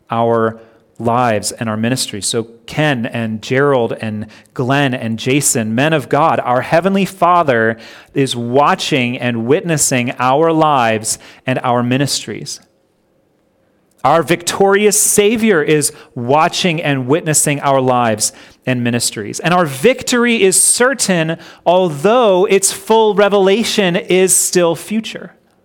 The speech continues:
We don't yet see everything under his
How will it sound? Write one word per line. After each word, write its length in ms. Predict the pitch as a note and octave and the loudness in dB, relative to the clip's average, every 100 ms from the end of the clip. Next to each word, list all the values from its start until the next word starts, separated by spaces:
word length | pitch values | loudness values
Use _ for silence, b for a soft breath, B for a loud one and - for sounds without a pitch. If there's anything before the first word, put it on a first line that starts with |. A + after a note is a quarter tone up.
| _ _ _ _ _ _ _ _ _ _ _ _ _ _ _ _ _ _ _ _ | _ _ _ _ _ _ _ _ _ _ _ _ _ _ _ _ _ _ _ _
We 40 | C3 | -4
don't 200 | E3 C#3+ | -4 0
yet 260 | D#3 - | -2 0
see 400 | - - G3 G#3 | -2 -2 -2 -2
everything 540 | D3 B2+ A#2+ A#2 A2+ G#2+ | -2 -2 -2 -4 -8 -8
under 300 | G#2+ G#2+ G2+ | -8 -6 -6
his 500 | - - - - | -8 -12 -12 -18